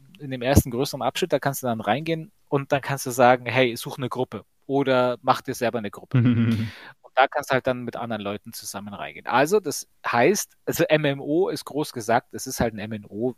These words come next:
Speaker 1: würde ich jetzt mal behaupten, wie es halt ein Path of Exile oder wie es
Speaker 2: Ja,
Speaker 1: ein Diablo
Speaker 2: genau.
Speaker 1: bis
Speaker 2: Es ist, Path of
Speaker 1: war.
Speaker 2: Exile war doch genauso, dass in
Speaker 1: Das ist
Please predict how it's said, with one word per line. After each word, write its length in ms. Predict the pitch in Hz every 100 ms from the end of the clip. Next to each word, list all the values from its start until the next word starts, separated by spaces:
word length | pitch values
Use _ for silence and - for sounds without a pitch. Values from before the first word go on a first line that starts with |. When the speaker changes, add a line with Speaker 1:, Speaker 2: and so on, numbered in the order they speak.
| _
Speaker 1:
würde 160 | - 113
ich 60 | 107
jetzt 160 | -
mal 120 | 104
behaupten, 580 | 92 98 101 104 _ 98
wie 60 | 104
es 120 | -
halt 220 | 90 92
ein 80 | 92
Path 280 | - 107 -
of 100 | -
Exile 420 | - - 110 98
oder 200 | 95 98 120
wie 40 |
es 40 | 117
Speaker 2:
Ja, 80 |
Speaker 1:
ein 80 | 113
Diablo 340 | 110 113 110 113
Speaker 2:
genau. 40 |
Speaker 1:
bis 240 | 101 - -
Speaker 2:
Es 120 | 113
ist, 60 | -
Path 220 | 123 123
of 100 | 123
Speaker 1:
war. 80 | -
Speaker 2:
Exile 320 | 120 - 123
war 100 | 117
doch 140 | 117 110
genauso, 500 | 110 107 131 123 110
dass 180 | 110 117
in 100 |
Speaker 1:
Das 40 |
ist 40 | 117